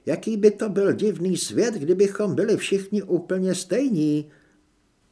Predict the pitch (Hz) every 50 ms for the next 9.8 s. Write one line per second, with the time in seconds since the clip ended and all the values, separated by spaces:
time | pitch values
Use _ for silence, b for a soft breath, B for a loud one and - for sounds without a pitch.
0 | _ _ _ _ _ _ _ - - 113 170 220 - - - - 262 262 - 277
1 | 262 - 92 95 113 117 165 208 226 220 196 185 190 196 - 160 - - - 190
2 | 196 202 190 170 - - 123 151 165 - - 196 196 - - - 185 185 - -
3 | 151 165 - - - 175 180 - - - 196 196 - - - - 101 92 95 B
4 | B B B B B B - 107 - - 90 120 135 165 180 180 175 190 185 165
5 | 135 - - - 139 135 - 170 180 175 - 233 285 107 113 113 - - 151 151
6 | - 165 165 170 165 165 165 175 165 - - 151 - - - - - - - -
7 | - - - - _ _ _ _ _ _ _ _ _ _ _ _ _ _ _ _
8 | _ _ - - 139 135 175 196 202 202 - - 214 202 156 131 175 180 185 -
9 | - 202 208 196 - 165 165 160 - - - 160 214 269 285